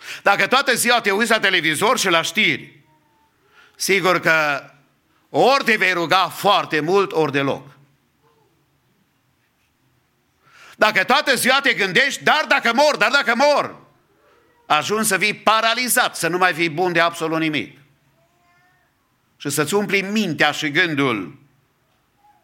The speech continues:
Am zâmbit când am citit treaba aceasta și poate că și dumneavoastră, că președintele și doamna Benjamin Harrison au fost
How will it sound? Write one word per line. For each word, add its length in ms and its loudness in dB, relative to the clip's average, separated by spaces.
Am 200 0
zâmbit 360 -4
când 160 -2
am 140 0
citit 260 -4
treaba 280 0
aceasta 380 -2
și 140 -6
poate 280 -2
că 100 -4
și 120 -6
dumneavoastră, 840 -4
că 100 0
președintele 720 0
și 140 -2
doamna 320 2
Benjamin 680 0
Harrison 800 0
au 200 2
fost 540 -2